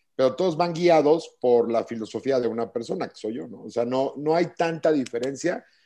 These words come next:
pero no es lo mismo. Es como la misma pregunta que le hiciste a Nico. La diferencia es que, eh, yo tengo un lugar en donde soltar todo, eh, todas esas opiniones, todo ese tipo de cosas, y la gente puede tener como un pequeño mapa de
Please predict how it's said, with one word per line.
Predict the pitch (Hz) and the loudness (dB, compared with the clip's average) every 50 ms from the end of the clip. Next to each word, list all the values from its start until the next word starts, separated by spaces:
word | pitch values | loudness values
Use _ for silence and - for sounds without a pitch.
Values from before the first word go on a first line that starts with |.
| _ _ _ | _ _ _
pero | - 127 123 | -4 -2 -2
no | 127 131 139 143 | 0 0 0 0
es | 139 120 | 2 2
lo | 139 | 2
mismo. | 156 202 214 175 170 | 0 0 -2 -2 -4
Es | - - | -6 -6
como | - 151 143 139 127 - - _ _ _ _ _ _ | -6 -4 -2 -4 -4 -4 -6 _ _ _ _ _ _
la | 117 135 139 | -2 0 0
misma | 151 156 143 156 170 160 | 0 -2 -2 -2 -2 0
pregunta | 160 151 151 156 135 113 139 - | 0 0 0 0 -2 -4 -4 -4
que | 135 | -4
le | 131 127 | -4 -4
hiciste | 120 107 - 143 127 - - 151 147 139 131 123 - - | -4 -6 -8 -12 -14 -8 -6 -4 -4 -2 -4 -4 -6 -8
a | 110 120 | -10 -12
Nico. | 127 143 147 135 - - 139 143 | -10 -10 -10 -10 -6 -4 -4 -2
La | 151 139 | 0 0
diferencia | 127 120 - - 123 127 131 123 110 135 139 131 | 0 0 -2 -6 -8 -8 -8 -8 -6 -6 -4 -4
es | 120 110 - | -6 -8 -8
que, | - 143 139 127 117 - - _ _ _ _ _ _ _ _ _ _ _ _ _ | -8 -6 -4 -4 -4 -6 -10 _ _ _ _ _ _ _ _ _ _ _ _ _
eh, | - 156 120 117 117 117 117 117 117 - - 120 | -6 -2 0 2 2 2 2 2 0 -2 -4 -4
yo | 117 131 151 143 | 0 0 0 2
tengo | - 160 156 156 | 2 0 0 0
un | 151 143 | -2 -2
lugar | 143 135 143 143 | 0 2 2 2
en | 139 135 | 2 0
donde | 131 135 135 135 | -2 -4 -4 -4
soltar | 127 - 117 113 101 - - - 127 - | -4 -4 -6 -4 -2 0 0 0 0 -2
todo, | - 135 127 123 123 123 120 117 110 98 - - _ _ _ _ 95 101 113 | -4 -4 -2 0 2 2 2 2 0 -2 -6 -10 _ _ _ _ -14 -10 -8
eh, | 113 110 98 - | -8 -8 -8 -6
todas | - 139 139 135 123 | -2 0 2 2 0
esas | - 127 - - | -2 -4 -6 -6
opiniones, | 120 - - 123 113 120 127 123 127 123 120 117 - | -8 -6 -6 -6 -6 -4 -4 -4 -4 -4 -6 -6 -6
todo | - 123 | -8 -8
ese | 110 - | -8 -8
tipo | _ - 123 - - 127 | _ -12 -8 -6 -6 -6
de | - | -4
cosas, | - 131 117 98 110 110 101 - _ _ _ _ _ _ _ _ | -2 -2 -2 -2 -4 -6 -8 -10 _ _ _ _ _ _ _ _
y | 110 127 | -6 -4
la | 131 - | -4 -4
gente | - 135 127 - 135 | -4 -6 -4 -4 -4
puede | - - 139 135 117 | -2 -2 -2 -2 -2
tener | 127 123 127 127 117 | -4 -4 -4 -6 -6
como | - 123 120 120 123 | -6 -6 -6 -6 -8
un | 120 | -6
pequeño | - - - - 120 123 120 113 | -8 -8 -6 -6 -6 -4 -4 -4
mapa | 113 117 113 113 - - 117 110 | -2 -2 -2 -2 0 -2 -2 0
de | 104 101 92 80 | -2 -4 -6 -10